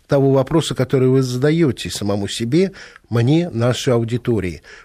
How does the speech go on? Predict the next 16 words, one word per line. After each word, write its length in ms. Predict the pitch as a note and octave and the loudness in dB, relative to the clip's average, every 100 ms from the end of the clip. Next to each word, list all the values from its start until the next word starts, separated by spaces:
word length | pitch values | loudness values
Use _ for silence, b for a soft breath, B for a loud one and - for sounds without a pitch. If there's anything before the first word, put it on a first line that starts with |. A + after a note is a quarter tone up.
| B | B
Почему 920 | - G#3+ - B3+ B3+ B3 A3 B2 G2+ - | 0 0 2 2 4 4 4 2 -2 -4
материалы, 720 | A2 C3+ D#3+ D#3+ E3 B2+ G2 | -2 0 2 4 4 2 0
представленные 720 | - A#2+ - C3+ G#2+ G2+ G2+ | -4 -6 -4 0 0 0 -4
Генштабом, 720 | G2 G#2 - - F#3 F#3 E3+ B B - | -2 -4 -2 0 2 2 -2 B B 0
не 200 | C3+ D#3 | 4 4
анализируются? 920 | D3+ C3+ B2+ A2 G2 E2+ E2+ - - B B B | 4 2 0 -2 -4 -6 -10 -12 -12 B B B
А 100 | C#3+ | -2
потому 360 | F#3 F#3 F3+ | 2 2 2
что 160 | - - | 0 2
их 200 | D#3+ - - | 2 0 -4
невыгодно 720 | C3+ F3 G#3+ A3+ A#2 F2+ E2+ | 2 4 6 4 2 -4 -6
анализировать, 760 | F2 F#2+ B2+ B2 G#2+ E2 - - B B B B | -4 -2 -2 -2 -6 -6 -14 -20 B B B B
потому 280 | C3+ E3 | 0 2
что 200 | E3 E3+ | 2 2
они 280 | D#3+ F#3 E3 | 4 4 2
наведут, 800 | A#2 C3+ D3+ F3+ D#3+ D#3 - - | 2 2 4 2 2 0 -2 -10